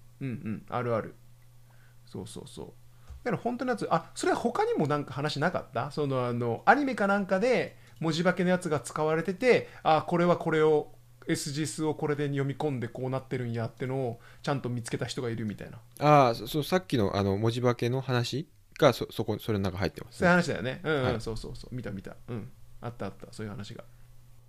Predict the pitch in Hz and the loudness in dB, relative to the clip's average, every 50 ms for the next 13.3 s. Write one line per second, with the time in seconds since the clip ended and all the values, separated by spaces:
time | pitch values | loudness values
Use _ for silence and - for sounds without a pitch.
0 | - - - - - - - - - - - 113 - 127 120 123 131 123 104 87 | -20 -18 -16 -16 -16 -16 -18 -18 -12 -2 0 0 0 0 2 4 4 4 4 2
1 | - 80 76 - 80 78 80 80 78 78 82 - - 95 87 73 - - 87 78 | 0 -4 -4 -2 -4 -2 -2 -2 -2 -4 -4 -4 -6 -8 -8 -8 -6 -6 -4 -4
2 | 82 80 90 87 80 76 - - - 76 - - - - - - - 92 92 - | -4 -4 -4 -4 -6 -6 -8 -12 -12 -12 -14 -14 -14 -18 -20 -10 -6 -6 -6 -6
3 | - - - - - - 92 90 104 110 113 - - - - - 80 - - - | -6 -12 -14 -10 -4 -2 -2 0 0 -2 -2 -4 -8 -10 -10 -8 -10 -10 -10 -6
4 | - 95 95 110 117 120 120 120 113 123 120 113 - - 127 131 - - - - | -4 -2 -2 0 2 2 2 2 2 2 0 0 2 2 2 2 2 0 -10 -8
5 | - 117 - 104 92 80 78 - - - 139 196 - - 123 143 - - - - | -8 -4 -2 -2 -4 -4 -4 -6 -4 -6 -6 -6 -6 -6 -6 -6 -8 -10 -14 -18
6 | - - - - - - - - 110 107 - 123 120 120 - - - 113 - 76 | -18 -20 -20 -20 -20 -20 -14 -12 -10 -6 -2 -2 -2 -2 -4 -8 -8 -8 -8 -10
7 | - - - - - - - - - - - - - - - 104 98 92 - - | -10 -16 -20 -20 -20 -20 -18 -16 -12 -12 -12 -10 -10 -4 0 0 0 0 0 -4
8 | - 95 110 117 - - 120 - 120 113 - - 107 - - - - - - - | 2 4 4 4 4 2 0 2 2 0 2 -2 -8 -8 -10 -12 -12 -16 -20 -20
9 | - - - - - - - - - - - 147 131 117 - - - - - - | -20 -20 -20 -20 -20 -20 -20 -20 -20 -8 -6 -4 -4 -4 -6 -8 -12 -12 -12 -14
10 | - - - - - - - - - 113 104 101 92 - - - - - - - | -16 -18 -18 -20 -20 -20 -10 -4 -2 0 0 0 -2 -4 -6 -12 -12 -14 -14 -16
11 | - - - - - - - 127 117 107 - - 127 143 151 139 - - 135 127 | -16 -18 -20 -20 -20 -14 -10 -8 -8 -8 -8 -6 -4 -4 -4 -4 -6 -6 -6 -6
12 | - - - 139 - - 131 117 - 127 127 117 120 123 120 113 117 117 113 - | -8 -8 -10 -8 -6 -4 -4 -2 -2 -4 -4 -4 -4 -4 -4 -4 -4 -4 -6 -8
13 | 92 80 71 - - - | -10 -10 -12 -12 -14 -16